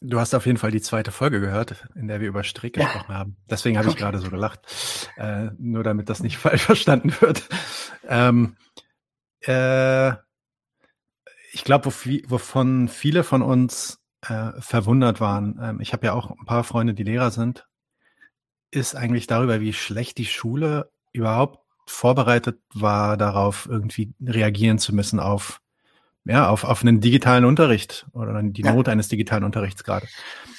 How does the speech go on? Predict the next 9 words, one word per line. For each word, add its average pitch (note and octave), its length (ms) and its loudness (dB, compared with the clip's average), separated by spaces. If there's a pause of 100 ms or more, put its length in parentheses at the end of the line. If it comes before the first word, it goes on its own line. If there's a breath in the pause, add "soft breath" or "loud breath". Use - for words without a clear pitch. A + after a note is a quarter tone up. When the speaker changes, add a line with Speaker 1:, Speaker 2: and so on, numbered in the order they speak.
(100)
Speaker 1:
Ähm, A#2 300 4
Speaker 2:
<clears throat> - 40 -16
Speaker 1:
die, D#3 280 6
die A#2 140 0
Unis D#3 320 8
haben C#3 120 6
relativ C3+ 380 6
schnell B2+ 180 4
umgestellt, E3 640 0